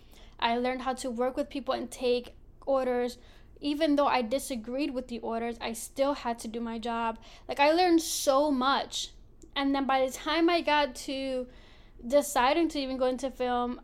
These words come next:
it's like, now that I'm in film school,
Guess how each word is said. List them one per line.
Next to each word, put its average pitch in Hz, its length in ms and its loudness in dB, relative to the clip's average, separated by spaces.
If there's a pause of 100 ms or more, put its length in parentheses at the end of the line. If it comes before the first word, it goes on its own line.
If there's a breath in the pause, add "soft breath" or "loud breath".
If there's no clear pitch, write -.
it's 285 160 0
like, 330 220 4 (100)
now 269 460 4
that 330 160 4
I'm 285 120 2
in 285 120 2
film 277 300 -2
school, 330 500 0